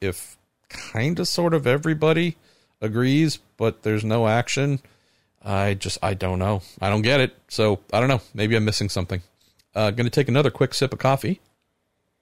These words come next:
Ah, Duncan, um, I've heard nothing about there being a iRacing off-season championship like the one we had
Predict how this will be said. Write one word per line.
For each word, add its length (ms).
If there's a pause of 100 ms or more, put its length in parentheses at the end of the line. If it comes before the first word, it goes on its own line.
(1700)
Ah, 560
Duncan, 440 (640)
um, 600 (1080)
I've 180
heard 220
nothing 300
about 360 (400)
there 140
being 320
a 240
iRacing 1120
off-season 1300
championship 680
like 200
the 80
one 180
we 100
had 340